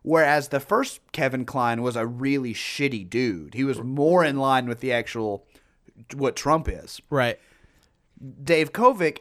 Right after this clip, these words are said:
Speaker 1: actually starts to, you know, implement programs for underprivileged kids and starts to help with, like, the o-, like, the, the drug crisis
Speaker 2: Sure,
Speaker 1: and
Speaker 2: I remember
Speaker 1: starts
Speaker 2: this
Speaker 1: to
Speaker 2: movie.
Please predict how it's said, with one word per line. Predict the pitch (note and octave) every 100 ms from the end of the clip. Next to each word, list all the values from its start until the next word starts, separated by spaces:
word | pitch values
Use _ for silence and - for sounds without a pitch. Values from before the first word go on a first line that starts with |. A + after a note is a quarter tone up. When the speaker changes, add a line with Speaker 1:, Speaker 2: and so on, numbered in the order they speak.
| -
Speaker 1:
actually | D#3 F3 - E3+
starts | D#3 E3 C#3+ -
to, | - C#3+ C3+ - _ -
you | C#3
know, | C#3
implement | D#3+ C#3+ D#3 D3
programs | - D3 C#3+ D3 C#3+ C#3+
for | - C#3
underprivileged | B2+ C#3 C#3 C#3+ C#3 D3+ -
kids | - G#3+ G#3+ F3+ C#3 A#2+
and | - C#3 C3+
starts | D3 D3 -
to | D3 C#3+ C#3 - -
help | - D#3+ D#3 D#3
with, | D3+
like, | D3+ D3
the | D3+ D#3
o-, | F#3
like, | E3 D3 C#3 B2+
the, | C#3+ C#3+
the | C#3+
drug | E3 F#3 A#3 A3+
crisis | F3+ D3 C3
Speaker 2:
Sure, | - D#3+ G#3
Speaker 1:
and | G2+
Speaker 2:
I |
remember | B2+
Speaker 1:
starts | E3+ F#3+ C#3+
Speaker 2:
this |
Speaker 1:
to | D#3+
Speaker 2:
movie. | D#3 G2